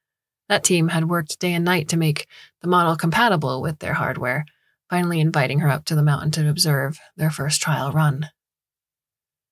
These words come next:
They made the rest of the trek in silence, reaching the summit. The temporary base that had been built there was easily visible from miles away,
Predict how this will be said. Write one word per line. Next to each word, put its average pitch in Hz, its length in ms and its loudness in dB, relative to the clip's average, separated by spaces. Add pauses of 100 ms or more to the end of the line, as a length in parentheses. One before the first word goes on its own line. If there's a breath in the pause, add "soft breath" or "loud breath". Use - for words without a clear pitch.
(680 soft breath)
They 214 80 4
made 226 180 4
the 208 80 4
rest 214 280 4
of 175 80 -2
the 170 280 2
trek 165 280 0
in 165 80 2
silence, 160 720 2
reaching 151 580 2 (160)
the 151 60 -2
summit. 160 500 0 (560)
The 156 80 -10
temporary 156 540 2
base 147 340 4
that 139 140 -4
had 147 100 -2
been 143 160 -4
built 151 300 -4
there 135 200 -6
was 160 220 0
easily 143 380 0
visible 156 400 -4
from 147 160 -4
miles 147 320 0
away, 151 400 0